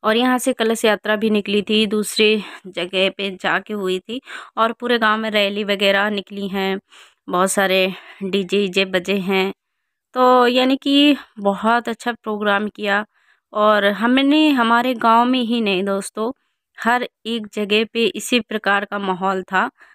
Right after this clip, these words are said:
और आज की खुशी बहुत हट की खुशी है और होनी भी चाहिए दोस्तों। और उसके बाद में यहाँ पे कुछ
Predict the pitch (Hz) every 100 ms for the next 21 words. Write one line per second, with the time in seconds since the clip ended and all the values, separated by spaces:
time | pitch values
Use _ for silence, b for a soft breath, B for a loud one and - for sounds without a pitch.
0 | b _ - 190 175 170 165 180 _ _
1 | _ _ _ _ _ _ _ _ _ _
2 | _ - 285 - - 208 - - 214 190
3 | 185 190 196 196 190 - 208 202 190 208
4 | 202 214 _ _ _ _ - 196 185 180
5 | 180 - 202 214 214 208 - 190 185 185
6 | 185 185 - 233 - _ _ _ _ _
7 | _ _ _ _ _ - 202 196 214 -
8 | 220 208 214 220 220 214 208 196 208 202
9 | 202 -